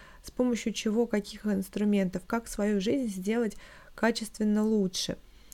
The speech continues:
Вот об этом, э, буду говорить в своём подкасте. Но вернёмся к вопросу, что такое быть взрослым? В моём понимании быть взрослым — это быть человеком, который способен справляться.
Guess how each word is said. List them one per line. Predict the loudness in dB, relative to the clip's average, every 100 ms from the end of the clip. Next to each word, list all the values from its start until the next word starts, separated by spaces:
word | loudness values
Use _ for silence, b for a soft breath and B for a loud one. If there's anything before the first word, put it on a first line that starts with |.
| B B -4
Вот | -2 -2 -2
об | 0 2
этом, | 2 0 -2 -2
э, | 2 2 2 2 2
буду | 2 4 2 0 -8 -20 -10
говорить | -4 0 2 0 -2
в |
своём | 0 0 2
подкасте. | 0 0 0 0 -2 -10 -14 -14 B B B B B B B -20 -20 0
Но | 4 4 2
вернёмся | 0 2 0 -2 -2
к |
вопросу, | -2 0 -2 0
что | 0 2
такое | 2 2 2
быть | 4 0
взрослым? | 2 2 2 -2 -4 -4
В | 0
моём | 2 2 0
понимании | 0 -2 -2 -2 -2 0 0
быть | 2 2 2
взрослым — | 2 2 2 0 -2 -2 -4 -6
это | -2 0 -2 -2
быть | -2 0 -2 -8 -16
человеком, | -10 -2 0 0 2 0 0 -4 -2
который | -2 -2 0 2 2 0 -2 -4 b b b b b
способен | -18 -2 0 0 0 0 0 -2
справляться. | 0 2 4 2 2 -2 -8